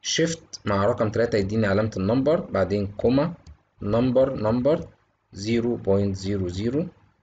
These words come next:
وأعمل مسافة وأفتح علامة تنصيص، وأكتب الوحدة اللي أنا عايزها وليكن كي جي اللي هي كيلو جرام،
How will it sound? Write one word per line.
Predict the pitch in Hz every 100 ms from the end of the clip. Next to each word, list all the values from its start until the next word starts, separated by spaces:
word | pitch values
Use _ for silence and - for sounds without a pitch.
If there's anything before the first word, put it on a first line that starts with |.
| _ -
وأعمل | 110 107 98
مسافة | 90 - 127 - 151 151 - -
وأفتح | 107 - 107 107 - -
علامة | 92 95 90
تنصيص، | 87 85 85 - 135 165 - - _ _ _ _ _ - -
وأكتب | 139 147 151 - -
الوحدة | 117 123 120
اللي | 113
أنا | 117
عايزها | 107 117 123
وليكن | 101 101 110 113 110 107 -
كي | - 110 123 131 - 107
جي | 95 117 156
اللي | 165 101
هي | 95
كيلو | 98 95
جرام، | 101 120 170